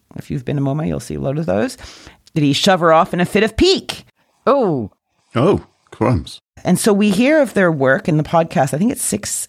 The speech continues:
Speaker 1: episodes, but you hear about Anna's work and you hear about Carl's work. You hear about their relationship. You hear about the art wall at the time. You hear about the murder,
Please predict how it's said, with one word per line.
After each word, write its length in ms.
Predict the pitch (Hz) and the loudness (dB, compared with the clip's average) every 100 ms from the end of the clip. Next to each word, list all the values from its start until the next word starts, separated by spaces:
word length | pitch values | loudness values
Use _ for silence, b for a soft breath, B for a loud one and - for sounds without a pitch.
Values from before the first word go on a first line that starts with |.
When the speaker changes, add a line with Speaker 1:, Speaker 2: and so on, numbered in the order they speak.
| - | -6
Speaker 1:
episodes, 600 | 160 160 - 180 247 - | -4 -6 -2 0 0 -2
but 140 | 170 | -2
you 100 | 127 | -2
hear 220 | 147 190 196 | 0 2 2
about 240 | 170 - | 2 0
Anna's 360 | - 175 196 196 | 0 2 0 0
work 240 | 208 208 | 0 0
and 60 | 196 | 2
you 40 | 160 | 2
hear 80 | |
about 200 | 147 139 | 2 0
Carl's 320 | - 226 226 202 | 2 2 2 0
work. 220 | 214 208 | -2 0
You 60 | 147 | 0
hear 80 | 127 | 0
about 240 | 113 - | 0 0
their 120 | 127 | -2
relationship. 1080 | 131 151 240 262 247 233 - 226 202 196 - | 0 0 2 2 2 0 0 0 2 0 -2
You 100 | 147 | -2
hear 160 | 151 151 | 0 0
about 200 | 135 - | 0 -4
the 100 | - | 0
art 200 | 214 247 | 0 0
wall 220 | 240 226 214 | 0 0 0
at 100 | 214 | -2
the 60 | |
time. 640 | 180 - 190 190 185 185 185 | -8 -2 0 2 2 0 -2
You 140 | 143 | -4
hear 180 | 160 185 | 0 0
about 300 | 165 143 127 | 0 0 0
the 60 | |
murder, 440 | 147 170 190 165 | 0 2 2 2